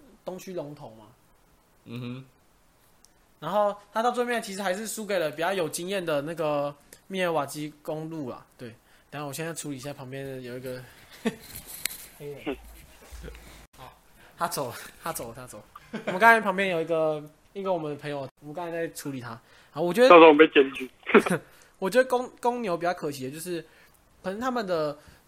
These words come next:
Speaker 1: 化学效应时间还不太够吧。因为像公鹿他们就是去年的夺冠班底，所以他们这样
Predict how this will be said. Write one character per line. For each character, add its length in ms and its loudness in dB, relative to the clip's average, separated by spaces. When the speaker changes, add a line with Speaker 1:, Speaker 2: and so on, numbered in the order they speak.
Speaker 1:
化 160 0
学 100 -8
效 200 -4
应 80 -6
时 140 -10
间 140 -6
还 120 -6
不 100 -12
太 140 -8
够 160 -8
吧。 160 -10
因 80 -6
为 80 -4
像 220 -2
公 180 -6
鹿 80 -6
他 80 -8
们 80 -8
就 60 -8
是 80 -10
去 160 -10
年 140 -6
的 120 -8
夺 280 -8
冠 260 -6
班 240 -8
底， 140 -12
所 140 -8
以 40 -4
他 100 -4
们 100 -8
这 80 -6
样 120 -8